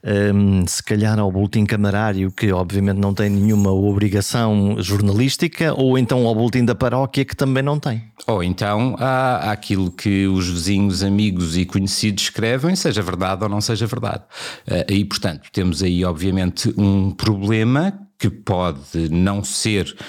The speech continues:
Speaker 2: uma coisa geral, pode não acontecer em todos os lados, mas ao não existir informação que seja rigorosa e independente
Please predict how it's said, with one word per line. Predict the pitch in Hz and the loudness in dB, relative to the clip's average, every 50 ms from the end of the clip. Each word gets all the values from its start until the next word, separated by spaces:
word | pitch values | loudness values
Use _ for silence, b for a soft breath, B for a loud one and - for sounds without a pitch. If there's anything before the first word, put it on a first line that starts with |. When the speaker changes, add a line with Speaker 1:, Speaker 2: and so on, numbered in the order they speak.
| B B B | B B B
Speaker 2:
uma | - 82 85 | 0 0 0
coisa | - - 87 82 73 73 85 | 0 0 -2 -2 -2 -4 -4
geral, | 78 73 85 85 82 85 85 85 101 123 120 | -2 -2 -2 -2 -2 -2 -2 -2 -2 -2 -4
pode | - - 90 87 85 87 | -4 -4 -4 -2 0 0
não | 92 92 92 95 98 104 101 95 | 0 2 2 2 0 0 0 -2
acontecer | 87 - 95 90 87 - - 87 | -2 -2 -2 -2 -2 -2 -2 0
em | 85 87 | 0 0
todos | - 82 87 87 | 0 -2 -2 0
os | 95 104 | 0 0
lados, | 107 104 104 - 160 - - - | 0 0 0 -2 -6 -8 -4 -2
mas | 113 113 117 139 156 - - - | 0 0 0 0 -2 -4 -6 -4
ao | - 113 117 | -2 0 2
não | 117 117 120 135 147 143 135 123 | 2 2 4 2 2 2 2 2
existir | 120 113 113 101 92 104 110 107 - - - - 131 127 113 92 - B B B B B B B B B B | 2 2 0 0 0 0 0 0 -2 -4 -4 -2 0 0 0 0 -2 B B B B B B B B B B
informação | 101 98 - - 107 110 107 101 - 120 110 98 85 73 | 0 0 0 0 -2 -2 -4 -4 -2 -2 -2 -2 -4 -6
que | - - | -6 -6
seja | - - 98 90 85 76 87 | -4 -2 -2 -2 -2 -4 -4
rigorosa | 82 98 92 90 101 104 95 87 76 85 | -4 -4 -4 -2 -2 -2 0 0 0 -2
e | 82 | -2
independente | 76 - - - 110 107 104 87 104 110 98 92 85 - - - | -2 -4 -2 0 2 2 4 4 2 2 2 2 0 -2 -6 -12